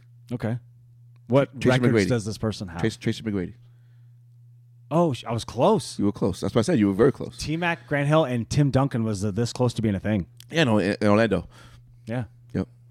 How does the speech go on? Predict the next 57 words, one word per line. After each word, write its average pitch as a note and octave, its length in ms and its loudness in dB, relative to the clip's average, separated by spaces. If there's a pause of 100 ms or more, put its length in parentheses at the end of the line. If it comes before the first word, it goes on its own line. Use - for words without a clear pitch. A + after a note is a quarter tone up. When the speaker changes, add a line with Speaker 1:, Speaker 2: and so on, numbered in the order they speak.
(380)
Speaker 1:
Oh, G2+ 60 -14
oh, G2+ 320 -14
so B2 160 -14
is G#2+ 100 -12
this G2+ 160 -10
information A2+ 400 -6
you - 20 -6
just G#2+ 140 -8
held G#2+ 180 0
on G#2+ 100 0
and A#2 80 0
you G#2 60 0
didn't G2+ 140 -4
wanna G2 100 -6
tell A2 120 -4
me? C3 100 -6 (100)
Speaker 2:
We B2 80 0
talked - 220 -6
about G#2 140 -4
this F#2 120 -8
already. E2 240 -4 (480)
Speaker 1:
No, C#4 140 0
we E3 160 0
didn't. C3+ 520 0
Speaker 2:
Not B2+ 120 0
Speaker 1:
We E3 60 4
did G3 40 4
Speaker 2:
on A3 60 4
a G#3+ 40 8
Speaker 1:
not A3 120 2
talk G#3 100 0
about F3+ 160 0
Tim E3 160 0
Duncan D#3 160 4
being C#3 140 2
traded C3+ 280 0
to C3 80 -2
the A#2+ 80 2
Orlando A#2+ 280 0
Magic B2 220 2
Speaker 2:
Yes, - 60 -14
we E3+ 60 6
Speaker 1:
after F#3+ 240 6
they D#3+ 80 8
won D3+ 160 6
an C#3+ 60 4
N C#3 100 2
B C3 80 4
A B2 60 2
title. A2+ 260 -2
Speaker 2:
Yes, - 140 -8
we E3 40 -4
did. G#2+ 140 -6 (720)
Speaker 1:
No, A#2 140 -2
we D3+ 80 0
didn't. A2+ 300 -4 (200)
Speaker 2:
Okay. - 200 -6